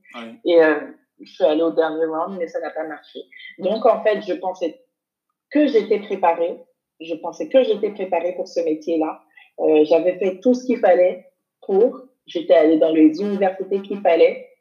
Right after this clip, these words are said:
Speaker 2: Mais au final, je me suis retrouvée, euh, à poursuivre une carrière dans le digital.
Speaker 1: Hmm.
Speaker 2: Et, euh, ça a été après beaucoup de, ap-, après beaucoup de rejets. Et je pense que ces rejets-là que j'ai eus,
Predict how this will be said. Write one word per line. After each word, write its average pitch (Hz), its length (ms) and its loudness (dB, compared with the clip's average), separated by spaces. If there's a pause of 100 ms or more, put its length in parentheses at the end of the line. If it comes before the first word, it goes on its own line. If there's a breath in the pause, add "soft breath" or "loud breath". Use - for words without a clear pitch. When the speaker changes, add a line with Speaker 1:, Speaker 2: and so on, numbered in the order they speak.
(500)
Speaker 2:
Mais 185 460 0
au 190 80 0
final, 190 420 0
je 180 120 -6
me 170 140 -2
suis 190 160 -6
retrouvée, 170 840 0
euh, 156 240 -2
à - 140 -2 (380)
poursuivre 190 480 0
une 175 160 -4
carrière 170 580 4
dans 156 160 -2
le 151 140 4
digital. 160 720 -2 (600)
Speaker 1:
Hmm. - 140 -14 (920 loud breath)
Speaker 2:
Et, 170 240 6
euh, 160 260 6
ça 175 140 4
a 165 60 6
été 165 260 4
après 170 300 4
beaucoup 170 240 0
de, 165 260 2
ap-, 156 320 2
après 160 360 0
beaucoup 185 220 -4
de 190 100 -2
rejets. 170 480 -4
Et 175 120 -4
je 180 80 -14
pense 233 240 -20
que 208 80 -8
ces 180 160 -12
rejets-là 175 480 -8
que 175 200 -18
j'ai 156 200 -10
eus, 208 120 -16